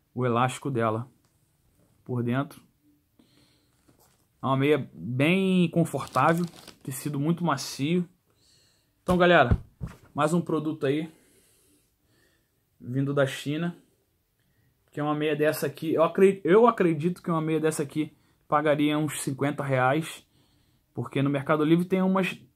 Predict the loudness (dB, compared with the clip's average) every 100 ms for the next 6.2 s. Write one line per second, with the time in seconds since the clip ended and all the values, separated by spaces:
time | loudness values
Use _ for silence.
0 | _ -10 2 2 2 2 2 0 -2 -2
1 | -2 _ _ _ _ _ _ _ _ _
2 | _ -6 -2 0 0 -2 -2 -2 0 -2
3 | -4 -2 0 -2 -6 -20 _ -10 -8 -6
4 | -8 -4 -2 0 0 0 0 0 0 -2
5 | 0 0 0 0 -4 -6 -4 -4 -2 -2
6 | -2